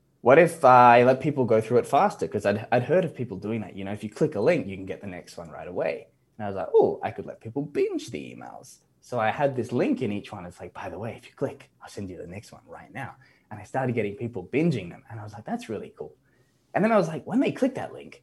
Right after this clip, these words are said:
they've got to go to a web page. So what if I write that web page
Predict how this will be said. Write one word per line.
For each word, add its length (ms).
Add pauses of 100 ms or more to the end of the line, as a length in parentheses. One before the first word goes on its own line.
(100)
they've 120
got 100
to 60
go 120
to 100
a 60
web 260
page. 420 (340)
So 120
what 100
if 80
I 80
write 260
that 160
web 400
page 580